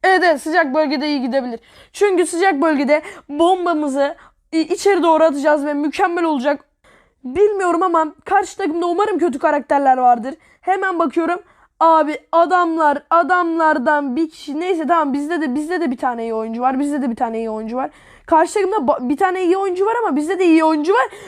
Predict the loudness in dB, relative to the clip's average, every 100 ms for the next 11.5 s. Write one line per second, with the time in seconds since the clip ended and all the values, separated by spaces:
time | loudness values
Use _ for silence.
0 | -2 2 2 0 -2 0 -2 -4 -4 -4
1 | -6 -8 -6 -6 -8 _ _ _ -4 0
2 | 2 2 4 6 4 2 -2 -2 -2 0
3 | -2 0 0 0 0 0 0 -2 -2 -4
4 | -4 -2 -2 -2 -4 -4 -4 -4 -2 -2
5 | -2 -2 0 -2 -2 -2 -2 0 0 0
6 | -2 -4 -6 -16 -20 -16 2 2 2 -2
7 | _ _ _ _ -8 -4 0 2 0 -2
8 | -4 -4 -6 -2 0 0 -2 -2 -2 -2
9 | -2 0 0 0 -2 -2 -2 -2 -2 -2
10 | -2 -4 -4 -4 -4 -6 -6 -4 -2 -2
11 | -4 -6 -8 -10 -12